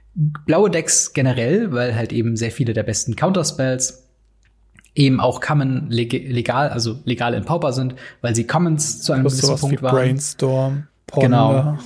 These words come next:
Speaker 1: Das originale Counterspell zum Beispiel auch. Ähm, und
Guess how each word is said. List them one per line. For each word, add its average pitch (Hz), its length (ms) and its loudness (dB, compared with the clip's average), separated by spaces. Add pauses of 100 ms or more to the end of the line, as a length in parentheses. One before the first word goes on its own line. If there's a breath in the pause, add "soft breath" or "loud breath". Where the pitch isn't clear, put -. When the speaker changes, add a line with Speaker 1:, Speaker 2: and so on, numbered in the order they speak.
(180)
Speaker 1:
Das 123 180 0
originale 120 460 0
Counterspell 151 640 -2
zum 135 160 -2
Beispiel 123 400 0
auch. 113 400 -4 (540 loud breath)
Ähm, 113 640 0 (100)
und 143 380 0